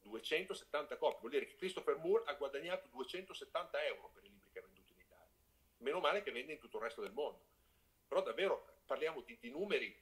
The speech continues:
eh, che, che non, che non hanno senso. Ci sono, ci sono editori che vendono venticinque copie di un volume. Cioè, se uno va a vedere le classifiche, poi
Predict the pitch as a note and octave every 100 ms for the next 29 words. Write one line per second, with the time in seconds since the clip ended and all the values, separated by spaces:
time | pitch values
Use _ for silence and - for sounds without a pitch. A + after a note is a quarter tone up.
0 | _ _ _ - - - - - - -
1 | _ - C#3 - D3+ E3 - - E3 F#3
2 | F3+ - F#3+ A3 B2 - - D#3+ - D3+
3 | F#3 D#3 D3 G3+ A3 C#3+ C#3+ C#3+ B2 B2+
4 | - - F3+ F#3 C#3 - F3+ E3 - -
5 | - - - A3 G3 D#3+ - - _ -
6 | - - - - - - F#3+ A#3+ F#3+ D#3
7 | E3 G3+ D3+ - C3+ - F#3 - G3